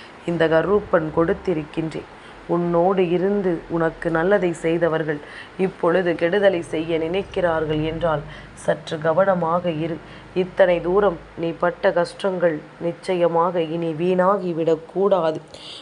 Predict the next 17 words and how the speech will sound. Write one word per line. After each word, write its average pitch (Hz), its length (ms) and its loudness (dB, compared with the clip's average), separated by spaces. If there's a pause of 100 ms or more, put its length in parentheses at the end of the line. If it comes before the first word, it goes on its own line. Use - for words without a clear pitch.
(100)
உன் 175 240 -2
கால்களை 180 560 2
தடுத்து 196 500 -2
நிறுத்த 190 420 -2
இவர்கள் 165 420 -2
செய்கின்ற 180 720 0
முயற்சியில் 165 760 -4 (380)
இவர்கள் 160 460 0 (100)
தோற்றுத்தான் 170 760 -2 (100)
போக 170 280 -2
வேண்டும். 156 420 -6 (680)
என் 180 400 2
தங்கமே, 196 560 -2 (640)
இந்த 160 340 -2
கருப்பனின் 170 880 0
ஆசீர்வாதங்கள் 165 1080 -2 (560)
என்றென்றைக்கும் 180 1000 -2